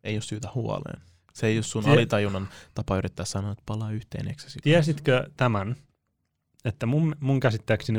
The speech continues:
Speaker 2: unissa sä et näe ketään sellaista henkilöä, jota sä et olisi oikeesti nähnyt?
Speaker 1: Joo, mä tiedän ton. Mä olin, olin kanssa aikeissa sanoa
Speaker 2: U-,
Speaker 1: sen kohta.
Speaker 2: u-, unimaailma on tosi jännittävä maailma.
Speaker 1: On,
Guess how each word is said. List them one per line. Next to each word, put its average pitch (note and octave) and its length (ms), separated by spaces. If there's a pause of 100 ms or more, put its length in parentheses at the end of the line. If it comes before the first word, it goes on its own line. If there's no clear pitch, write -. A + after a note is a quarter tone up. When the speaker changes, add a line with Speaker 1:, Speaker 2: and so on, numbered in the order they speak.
Speaker 2:
unissa C#3 460 (560)
sä A2 200
et A2 120
näe A#2+ 360 (460)
ketään A2+ 600
sellaista A2+ 680 (760)
henkilöä, C3+ 580 (180)
jota A2+ 200
sä A#2+ 140
et A2+ 120
olisi A2+ 200
oikeesti A2+ 440
nähnyt? G2+ 340 (540)
Speaker 1:
Joo, G2+ 220
mä G2+ 100
tiedän - 280
ton. G#2+ 100 (200)
Mä G#2 100
olin, G#2 240
olin G#2+ 220
kanssa G#2+ 180
aikeissa - 320
sanoa A1 220
Speaker 2:
U-, - 40
Speaker 1:
sen A#1 200
kohta. - 260
Speaker 2:
u-, - 160 (120)
unimaailma A#2+ 840
on A2 60
tosi A#2 220
jännittävä G#2 520
maailma. B2+ 420
Speaker 1:
On, A#2+ 280